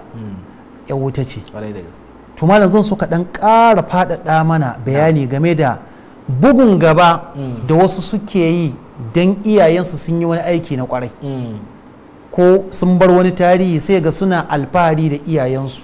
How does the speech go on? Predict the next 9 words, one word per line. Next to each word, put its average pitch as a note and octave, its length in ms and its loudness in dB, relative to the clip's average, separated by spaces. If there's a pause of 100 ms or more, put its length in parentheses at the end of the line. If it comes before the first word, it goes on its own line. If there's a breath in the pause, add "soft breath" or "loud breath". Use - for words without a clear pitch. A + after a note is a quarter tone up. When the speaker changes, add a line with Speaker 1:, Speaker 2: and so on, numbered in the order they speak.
Speaker 1:
Mm. B2+ 380 -6
Speaker 2:
Alhali G#3 500 4
su D4 320 2
ba A#3+ 120 4
su - 140 -4
bi E3+ 140 0
wannan F3 440 4
tafarkin G3+ 680 -2
da D#3+ 220 2